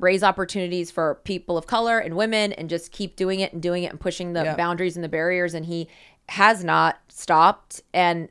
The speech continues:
Speaker 1: I just think it's, it's historical and amazing. And that's why the feeling is there.
Speaker 2: And it really, really, truly feels like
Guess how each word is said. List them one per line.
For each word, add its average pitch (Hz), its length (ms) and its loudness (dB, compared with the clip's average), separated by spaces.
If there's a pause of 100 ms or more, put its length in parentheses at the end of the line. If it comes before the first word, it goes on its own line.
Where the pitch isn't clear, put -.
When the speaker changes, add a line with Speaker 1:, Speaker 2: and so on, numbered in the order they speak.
Speaker 1:
I 175 100 4
just 170 220 -6
think 165 220 -6
it's, 160 180 -8
it's 190 140 -2
historical 240 580 0
and 196 80 0
amazing. 180 500 -2
And 165 120 -6
that's 165 240 -2
why 160 200 2
the 151 80 -6
feeling 160 360 -6
is 151 120 -14
there. 151 440 -4
Speaker 2:
And 185 160 -4
it 165 100 -6
really, 208 340 0
really, 175 300 -2
truly 185 320 -6
feels 226 480 -6
like 170 300 -4